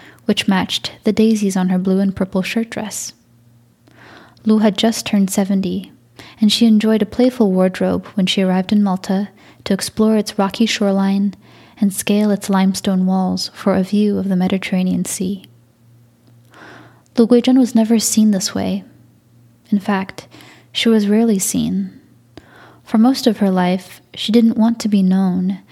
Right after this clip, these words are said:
and deferred to her more famous collaborators despite her own accomplishments.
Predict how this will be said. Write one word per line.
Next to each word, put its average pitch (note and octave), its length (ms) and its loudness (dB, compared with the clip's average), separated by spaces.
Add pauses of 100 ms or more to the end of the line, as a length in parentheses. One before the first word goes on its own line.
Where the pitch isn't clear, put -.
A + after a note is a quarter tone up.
(320)
and G3+ 120 2
deferred A3 440 0
to F#3 80 -6
her F#3 160 0
more F#3 200 2
famous A3+ 440 0
collaborators F3+ 880 -2
despite G#3+ 520 -4
her G3 120 -4
own G3+ 180 0
accomplishments. G#3+ 920 -6